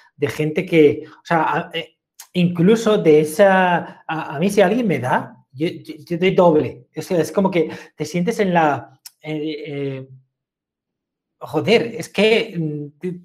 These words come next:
te, me ganan. <laughs> Pero lo mágico es lo que tú dices, esa cadena de favores que se crea como, como en la película, ¿no? Esa cadena de favores que se crea,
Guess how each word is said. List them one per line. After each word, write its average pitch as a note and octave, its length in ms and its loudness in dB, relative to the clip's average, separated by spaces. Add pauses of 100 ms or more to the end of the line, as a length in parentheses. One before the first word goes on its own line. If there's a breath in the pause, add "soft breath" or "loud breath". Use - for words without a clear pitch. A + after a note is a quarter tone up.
(120)
te, D#3 180 -10
me D#3+ 160 0
ganan. D3+ 380 -2 (240)
<laughs> - 600 -10
Pero D#3+ 200 6
lo D#3 160 6
mágico G#3 400 2
es A3 140 0
lo G3+ 100 0
que F3 120 -2
tú F3 100 -4
dices, E3 420 -4
esa E3+ 300 -6
cadena D#3+ 720 0
de C#3+ 200 -2
favores D3+ 580 -2
que D3+ 140 -4
se D3 200 -8
crea D3+ 340 0
como, C3 380 -14
como C3 200 -14
en C3 60 -18
la C3+ 120 -14
película, C#3+ 440 -6
¿no? F#3 100 -4
Esa E3+ 320 -4
cadena E3+ 320 2
de E3+ 60 2
favores E3 360 -2
que D#3+ 140 -4
se C#3+ 160 -6
crea, D#3+ 380 0